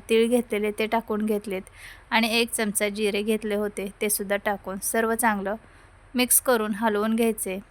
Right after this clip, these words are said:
तर छान सुगंध येतोय जिऱ्याचा. तर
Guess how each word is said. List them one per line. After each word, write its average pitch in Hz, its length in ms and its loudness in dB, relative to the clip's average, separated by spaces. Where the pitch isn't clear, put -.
तर 214 120 0
छान 220 260 0
सुगंध 220 420 0
येतोय 208 320 -2
जिऱ्याचा. 202 520 -2
तर 208 120 0